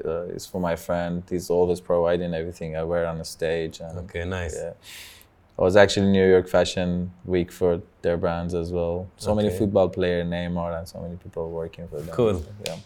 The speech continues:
Speaker 1: So this is Khodaya Mercy.
Speaker 2: Khoda means God.
Speaker 1: God mercy. Thank God.
Speaker 2: Al-, so
Speaker 1: Alhamdulillah.
Speaker 2: Rahmatullah, yani, yeah.
Speaker 1: And it's one of my song, Khodaya Mercy, my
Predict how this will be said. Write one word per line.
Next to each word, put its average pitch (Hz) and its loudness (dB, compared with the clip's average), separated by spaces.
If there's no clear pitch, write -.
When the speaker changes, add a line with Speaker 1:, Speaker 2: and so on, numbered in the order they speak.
Speaker 1:
So 98 6
this 107 4
is 113 6
Khodaya 107 10
Mercy. 107 4
Speaker 2:
Khoda 131 8
means 143 8
God. 98 4
Speaker 1:
God 107 10
mercy. 98 2
Thank 95 2
God. 87 2
Speaker 2:
Al-, 98 4
so 95 6
Speaker 1:
Alhamdulillah. 120 4
Speaker 2:
Rahmatullah, 87 0
yani, 78 -8
yeah. 85 0
Speaker 1:
And 113 4
it's 110 6
one 120 10
of 120 12
my 107 8
song, 95 0
Khodaya 92 -2
Mercy, 90 -10
my 87 -10